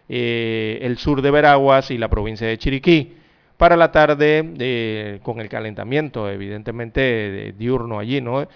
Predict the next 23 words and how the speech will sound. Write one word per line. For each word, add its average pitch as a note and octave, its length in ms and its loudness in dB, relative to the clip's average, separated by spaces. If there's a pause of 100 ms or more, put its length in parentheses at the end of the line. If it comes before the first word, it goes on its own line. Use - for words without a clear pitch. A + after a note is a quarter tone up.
(320)
Y C#3+ 360 -2
la B2 520 -2
incursión B2+ 560 -4
de D3+ 100 0
los D#3 120 2
vientos, D3 580 0
entonces A#2+ 440 -8
se A#2 60 -10
espera, B2+ 520 -2 (500)
eh, A2 360 -4
que B2 100 -6
haya B2 260 0
mayor A#2 300 -4
cobertura A#2+ 480 -2
nubosa, G#2 420 -8
que A2 80 -8
haya B2+ 140 -2
un C3+ 80 -4
incremento C#3+ 800 0 (320)
de B2+ 120 -2
la A#2 100 0
cobertura B2+ 500 -2
nubosa, D3 680 0